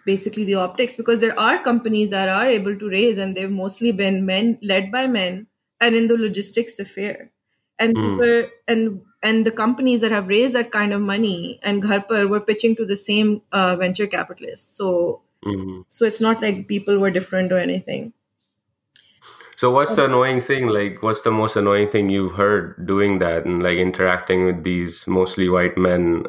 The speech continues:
Speaker 2: um, trying to raise money?
Speaker 1: So my
Speaker 2: What is it
Speaker 1: favorite
Speaker 2: that
Speaker 1: one
Speaker 2: you
Speaker 1: was, uh, where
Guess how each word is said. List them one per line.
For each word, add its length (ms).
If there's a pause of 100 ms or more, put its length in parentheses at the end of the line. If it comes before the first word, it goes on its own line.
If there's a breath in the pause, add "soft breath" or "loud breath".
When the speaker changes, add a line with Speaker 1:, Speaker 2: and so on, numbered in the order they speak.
(100)
Speaker 2:
um, 300
trying 220
to 60
raise 260
money? 260
Speaker 1:
So 120
my 100
Speaker 2:
What 100
is 140
it 140
Speaker 1:
favorite 40
Speaker 2:
that 180
Speaker 1:
one 220
Speaker 2:
you 80
Speaker 1:
was, 380 (120)
uh, 580
where 540